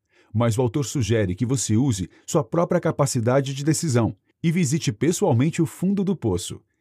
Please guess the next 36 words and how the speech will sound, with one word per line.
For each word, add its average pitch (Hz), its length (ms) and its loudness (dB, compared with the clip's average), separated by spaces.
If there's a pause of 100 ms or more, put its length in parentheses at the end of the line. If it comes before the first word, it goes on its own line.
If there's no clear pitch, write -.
(200)
Isso 147 220 0
fará 160 220 2
você, 139 320 0
aos 147 260 -2
poucos, 139 560 0 (200)
entender 165 420 2
que 123 120 -2
perdas 107 560 -2 (140)
são 160 180 0
apenas 170 380 0
fatos 156 380 -2
desagradáveis 160 760 0
da 160 120 0
vida, 107 340 -2 (260)
assim 98 280 0
como 139 180 2
impostos 170 640 0 (120)
e 233 80 2
contas 156 440 0
a 160 60 -2
pagar. 123 440 -2 (420)
Superar 160 540 0
o 170 80 2
apego 95 480 0
e 90 60 0
a 101 80 0
falsa 139 360 0
esperança 131 720 0 (420)
e 135 80 0
admitir 151 460 2
seus 120 240 0
próprios 139 460 -2
erros 101 400 -2 (180)
são 185 180 2
lições 170 400 2
valiosas 135 760 2